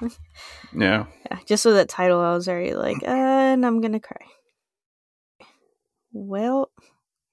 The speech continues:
Speaker 1: got the last story here.
Speaker 2: I have one more that I wanna tell.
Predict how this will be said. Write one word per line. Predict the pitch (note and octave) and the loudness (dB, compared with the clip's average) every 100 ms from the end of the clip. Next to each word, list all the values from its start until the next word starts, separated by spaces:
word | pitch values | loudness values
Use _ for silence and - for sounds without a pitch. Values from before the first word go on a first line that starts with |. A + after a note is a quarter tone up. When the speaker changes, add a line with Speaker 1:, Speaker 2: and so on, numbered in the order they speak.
| _ | _
Speaker 1:
got | - - | -8 -8
the | G3 | -8
last | F#3+ F#3+ - | -8 -8 -10
story | - G#3+ G#3+ A#3 | -8 -6 -4 -6
here. | B3+ C4 D4 - _ _ _ _ _ _ _ _ _ _ _ _ - | -6 -6 -8 -12 _ _ _ _ _ _ _ _ _ _ _ _ -8
Speaker 2:
I | C3+ | 0
have | E3 D#3+ | 2 6
one | D#3+ | 4
more | D#3 C#3+ C3+ | 6 6 6
that | A#2+ | 4
I | A#2 | 2
wanna | A#2 A2+ | 0 0
tell. | A2 - G#2+ F#2+ A#2 A2+ | -2 -4 -2 -4 -8 -20